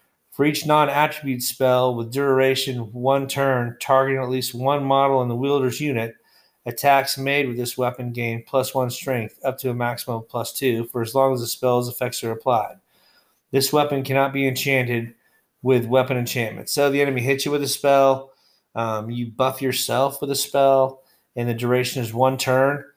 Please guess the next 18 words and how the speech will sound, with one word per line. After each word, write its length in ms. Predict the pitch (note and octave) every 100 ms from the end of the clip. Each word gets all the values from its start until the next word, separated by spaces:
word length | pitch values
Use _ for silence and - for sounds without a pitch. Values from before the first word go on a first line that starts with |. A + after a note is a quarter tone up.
| _ _ _
you're 140 | C3 C3+
gonna 100 | C3+
get 160 | B2+
plus 300 | C3 C3 A#2+
one 160 | C3 A#2
strength. 500 | - B2 A#2 - - _
So, 580 | - - C3+ B2 B2 A#2 - _ _ -
um, 460 | B2 A2+ G#2+ G2+ G2+ _ _ _ _ _ _
basically 460 | - D3+ D3 D#3 C3+
giving 340 | A#2 C3 C3
you, 120 | C3 B2
like, 380 | A#2+ A#2 A2
great 280 | - B2 C3+
weapons 440 | A2+ G#2 A2 G#2 A2
almost, 520 | A2+ B2 A#2 G#2+ -
right? 300 | A2 B2 B2+ - _ _ _ _ _ _ A2
But 220 | A2 F#2+
better. 340 | B2 A#2+ -